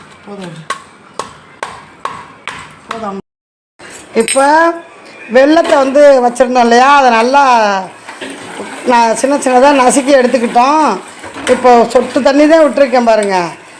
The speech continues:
வெல்லமே கரைஞ்சி வந்துடும். வெல்லம் கரையும் தொட்டிக்கும் நம்மளுக்கு இருந்தால் போதும். இது பாவா காய்ச்சணுங்கிற அவசியம் இல்லை, வெல்லம் கரைஞ்சாலே போதும். நல்லா இப்படி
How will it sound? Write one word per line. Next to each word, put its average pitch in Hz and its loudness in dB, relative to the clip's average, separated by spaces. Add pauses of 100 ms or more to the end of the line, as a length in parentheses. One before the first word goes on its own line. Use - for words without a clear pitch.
(200)
வெல்லமே 285 4 (140)
கரைஞ்சி 269 0
வந்துடும். 240 0
வெல்லம் 269 2
கரையும் 294 2
தொட்டிக்கும் 302 2
நம்மளுக்கு 247 2
இருந்தால் 262 2
போதும். 226 2 (560)
இது 247 4 (180)
பாவா 302 4 (120)
காய்ச்சணுங்கிற 269 -2 (100)
அவசியம் 247 0
இல்லை, 285 2 (120)
வெல்லம் 269 0
கரைஞ்சாலே 240 2 (120)
போதும். 180 -2 (2000)
நல்லா 269 0
இப்படி 247 -2